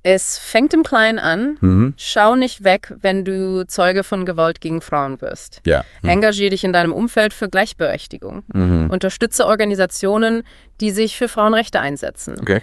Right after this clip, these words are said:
Speaker 2: cool.
Speaker 1: Und vor allem hinterfrag deine eigenen Vorurteile und Verhaltensweisen.
Speaker 2: Das ist ein wichtiger Punkt.
Speaker 1: Ja.
Speaker 2: Weil wir haben ja oft so subtile Formen von Sexismus im Alltag, die den Nährboden schaffen.
Speaker 1: Genau.
Speaker 2: Für Gewalt gegen Frauen.
Speaker 1: Absolut.
Speaker 2: Ja.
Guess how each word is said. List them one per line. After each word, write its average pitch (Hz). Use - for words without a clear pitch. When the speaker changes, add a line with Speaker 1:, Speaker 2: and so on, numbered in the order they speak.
Speaker 2:
cool. 127
Speaker 1:
Und 214
vor 214
allem 214
hinterfrag 247
deine 220
eigenen 226
Vorurteile 262
und 277
Verhaltensweisen. 233
Speaker 2:
Das 85
ist 87
ein 92
wichtiger 131
Punkt. 143
Speaker 1:
Ja. 151
Speaker 2:
Weil 95
wir 107
haben 139
ja 127
oft 120
so 123
subtile 139
Formen 139
von 117
Sexismus 123
im 113
Alltag, 104
die 107
den 107
Nährboden 110
schaffen. 64
Speaker 1:
Genau. 208
Speaker 2:
Für -
Gewalt 120
gegen 110
Frauen. 98
Speaker 1:
Absolut. 202
Speaker 2:
Ja. 90